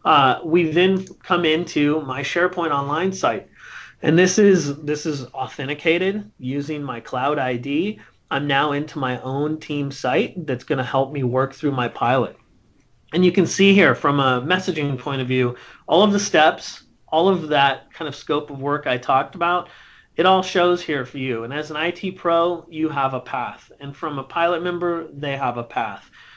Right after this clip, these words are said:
And what we have is along the top nav is an I T pro scenario where it shows your tasks, your training labs, your video learning. Pilot members can do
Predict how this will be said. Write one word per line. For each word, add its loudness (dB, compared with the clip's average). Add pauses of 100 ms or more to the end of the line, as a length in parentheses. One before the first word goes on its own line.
(120)
And -2
what 6
we 4
have 4
is 2
along 0
the -4
top -2
nav 0
is -2
an -4
I -2
T -8
pro 0
scenario 0
where 2
it 0
shows 2 (320)
your -2
tasks, 2
your -6
training 0
labs, 0
your -6
video -2
learning. -6 (600)
Pilot 4
members 2
can -8
do 0